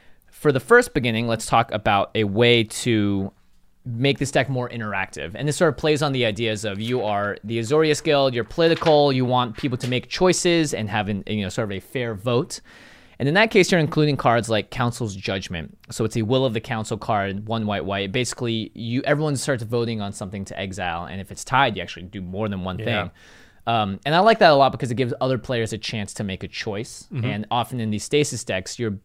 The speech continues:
Speaker 1: denying people that ability to make choices or even play spells. And in that same line, Conspiracy has been great at doing this. There are the Will of the Council cards like Council's Judgment, um,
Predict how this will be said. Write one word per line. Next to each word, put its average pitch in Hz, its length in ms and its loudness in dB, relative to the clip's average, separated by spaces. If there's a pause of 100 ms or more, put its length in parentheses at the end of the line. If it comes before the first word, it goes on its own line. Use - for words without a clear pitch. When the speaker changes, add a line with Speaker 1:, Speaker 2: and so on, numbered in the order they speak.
Speaker 1:
denying 120 520 0
people 104 340 -8
that 90 280 -2
ability 104 520 0
to - 120 -8
make 107 240 -2
choices 110 400 -4
or 104 60 -2
even 95 160 -4
play 98 220 -4
spells. 92 540 -2 (520)
And 139 140 -2
in 175 180 0
that 156 160 2
same 147 220 -2
line, 139 240 -2
Conspiracy 143 720 0
has 117 200 0
been 120 200 -4
great 110 400 -6
at 90 100 -8
doing 87 220 -6
this. 73 360 -8
There 101 180 -2
are 101 60 -2
the 95 120 -4
Will 110 200 2
of 117 60 -2
the 113 80 -4
Council 104 300 -4
cards 95 260 -4
like 90 100 -8
Council's 90 320 -10
Judgment, 113 460 -2 (480)
um, 98 380 -2